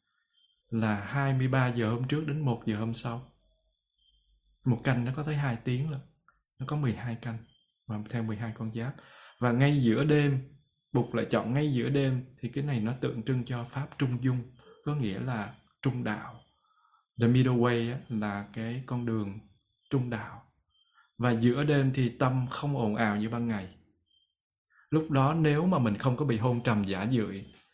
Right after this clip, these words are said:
thì tâm người ta sẽ rất là vắng lặng. Mười hai giờ đêm, giống như mọi người đang ngồi nghe Pháp, mà nếu như tâm của mọi người hiện tại không có buồn ngủ thì mọi người rất là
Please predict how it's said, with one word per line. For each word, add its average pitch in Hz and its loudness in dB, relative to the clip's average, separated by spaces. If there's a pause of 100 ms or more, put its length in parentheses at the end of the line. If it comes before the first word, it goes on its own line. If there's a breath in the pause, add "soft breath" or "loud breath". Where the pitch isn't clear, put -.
(240 soft breath)
thì 120 0
tâm 123 2
người 117 -2
ta 117 -2
sẽ 110 -2
rất 147 -2
là 110 0
vắng 104 -4
lặng. 117 -8 (840)
Mười 117 2
hai 120 -2
giờ 113 -2
đêm, 117 0 (640 soft breath)
giống 143 2
như 147 0
mọi 107 0
người 107 4
đang 113 0
ngồi 104 0
nghe 110 -2
Pháp, 135 -4
mà 117 -2
nếu 120 0
như 147 -2
tâm 127 0
của 120 -6
mọi 120 -4
người 107 -2
hiện 104 -4
tại 98 -6
không 131 -4
có 151 -2
buồn 110 -2
ngủ 113 -6
thì 113 -2
mọi 104 -2
người 104 -4
rất - -4
là 107 -8